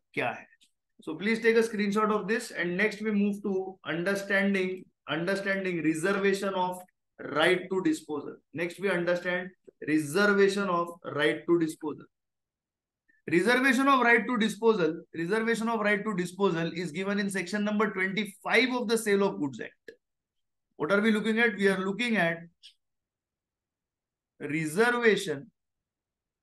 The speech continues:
of right of disposal। ये दिया गया है सेक्शन नंबर ट्वेंटी फ़ाइव of सोगा में। अब देखिए,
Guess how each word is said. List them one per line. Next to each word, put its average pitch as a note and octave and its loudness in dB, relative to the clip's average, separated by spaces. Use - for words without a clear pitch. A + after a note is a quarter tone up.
of D#3 2
right F3+ 2
of C#3+ 4
disposal। C#3 -4
ये A3+ 2
दिया A3 6
गया F3 4
है D#3+ 0
सेक्शन F3+ -2
नंबर A3 2
ट्वेंटी F3+ -4
फ़ाइव F#3+ 0
of F#3 -2
सोगा B2+ -6
में। - -18
अब A3+ -4
देखिए, A#3+ 2